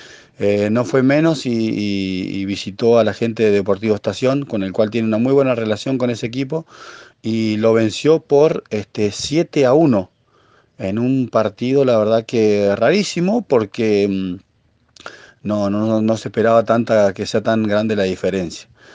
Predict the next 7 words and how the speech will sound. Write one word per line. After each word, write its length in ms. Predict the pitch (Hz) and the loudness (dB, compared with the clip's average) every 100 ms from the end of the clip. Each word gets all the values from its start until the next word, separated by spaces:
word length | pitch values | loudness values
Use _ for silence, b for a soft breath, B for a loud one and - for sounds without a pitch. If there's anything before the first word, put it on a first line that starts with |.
| B B - | B B -8
Eh, 400 | 101 98 95 95 | -2 2 2 0
lo 80 | 98 | 0
sorprendi-, 600 | - 107 113 110 131 113 | 0 0 0 0 0 0
lo, 440 | 107 107 104 101 | 2 2 4 2
lo, 300 | 101 101 98 | 2 2 2
mm, 300 | 95 92 92 92 - _ - | 0 -4 -6 -8 -12 _ -10
eh, 800 | 98 95 92 90 87 87 85 - | -6 -4 -4 -4 -6 -8 -10 -14